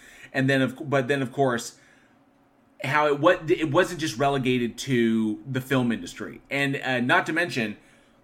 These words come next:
the natural misogyny that was going on that seemed to be, you know, the, you know, the kind of mentality at the time of men in power and women in subservient positions. But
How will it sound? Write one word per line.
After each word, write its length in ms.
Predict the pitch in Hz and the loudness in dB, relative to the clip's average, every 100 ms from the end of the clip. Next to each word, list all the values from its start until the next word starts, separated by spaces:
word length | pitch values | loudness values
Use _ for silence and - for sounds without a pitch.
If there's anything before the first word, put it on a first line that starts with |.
| _ | _
the 80 | 135 | 0
natural 440 | 135 175 202 185 | 2 2 2 2
misogyny 540 | 160 135 156 156 127 131 | 2 0 2 2 0 0
that 120 | 127 | 0
was 100 | 110 | 0
going 260 | 135 127 131 | 2 2 4
on 180 | 131 | 4
that 160 | 113 110 | 2 0
seemed 300 | - 160 147 | -4 -4 -2
to 60 | 131 | 0
be, 120 | 135 | 2
you 300 | 131 120 123 | 2 2 0
know, 200 | 104 - _ | -2 -6 _
the, 280 | 135 131 117 | -4 -2 0
you 140 | 117 | 0
know, 80 | 110 | -2
the 240 | 107 104 104 | -2 -4 0
kind 160 | 147 123 | 0 0
of 60 | |
mentality 640 | 123 120 127 135 147 135 | 0 -2 2 2 4 2
at 80 | 123 | 0
the 80 | 110 | -2
time 640 | - - 233 175 107 101 107 | -10 -4 -2 0 -2 -6 -4
of 180 | 123 110 | -4 -2
men 220 | 127 131 | 0 0
in 140 | 123 | 0
power 460 | 113 113 110 110 110 | 0 2 2 2 0
and 220 | 117 113 | 0 0
women 280 | 120 123 113 | 0 0 0
in 100 | 110 | -2
subservient 520 | 110 - 123 113 101 | -6 -6 -4 -4 -6
positions. 560 | 110 127 151 98 90 - - - - _ _ _ _ | -6 -4 -4 -6 -10 -14 -20 -20 -20 _ _ _ _
But 640 | 107 - 208 208 123 - | -6 2 4 6 2 -4